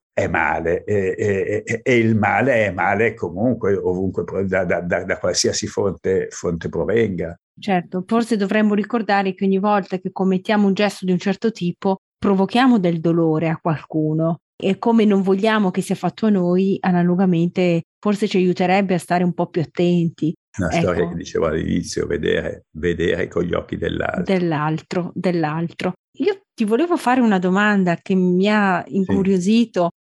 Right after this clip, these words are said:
Speaker 2: è forse banale. Ti è mai capitato nella tua carriera, eh, visto che sei una persona anche straordinariamente sensibile, di, non dico aver provato dolore perché quello forse è più comune di fronte alla,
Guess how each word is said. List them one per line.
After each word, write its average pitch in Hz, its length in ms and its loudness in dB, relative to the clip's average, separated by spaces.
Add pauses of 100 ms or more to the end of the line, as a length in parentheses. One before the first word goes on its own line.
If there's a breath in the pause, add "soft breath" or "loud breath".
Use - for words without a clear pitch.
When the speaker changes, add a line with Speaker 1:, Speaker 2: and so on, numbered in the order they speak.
Speaker 2:
è 170 100 -4
forse 220 380 0
banale. 165 640 -2 (200)
Ti - 120 -4
è - 20 4
mai 392 180 2
capitato 180 800 0
nella 180 240 2
tua 175 220 -2
carriera, 185 680 0 (260)
eh, 175 180 0
visto 233 260 0
che 202 80 -6
sei 185 140 0
una 185 220 2
persona 233 280 0
anche 202 180 0
straordinariamente 175 1000 2
sensibile, 165 840 0
di, 226 460 2
non 262 180 4
dico 349 240 2
aver 185 220 0
provato 190 420 -2
dolore 202 500 2
perché 170 520 -2 (200)
quello 254 380 4
forse 220 340 -2
è 196 40 -6
più - 180 -6
comune 170 720 2 (200)
di 180 180 -2
fronte 196 800 0
alla, 160 560 -4